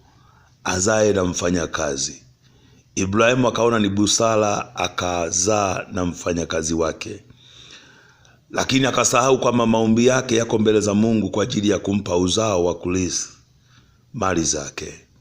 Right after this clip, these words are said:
Siku akiwa na miaka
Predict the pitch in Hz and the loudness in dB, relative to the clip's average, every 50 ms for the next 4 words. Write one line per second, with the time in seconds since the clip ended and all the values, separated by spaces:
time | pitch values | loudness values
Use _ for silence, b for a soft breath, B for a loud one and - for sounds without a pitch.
0 | _ b b b b b b b b b b b b b _ _ _ _ _ _ | _ b b b b b b b b b b b b b _ _ _ _ _ _
1 | - - - - 110 110 113 - 107 - - 113 113 110 107 104 98 - - 92 | -6 -4 -2 -2 -2 -2 0 -2 -2 0 0 2 2 2 2 2 0 -2 -2 -2
2 | 92 92 98 107 110 101 95 - - 98 98 101 110 107 | 0 0 2 2 0 0 -2 -4 -4 -4 -4 -4 -6 -10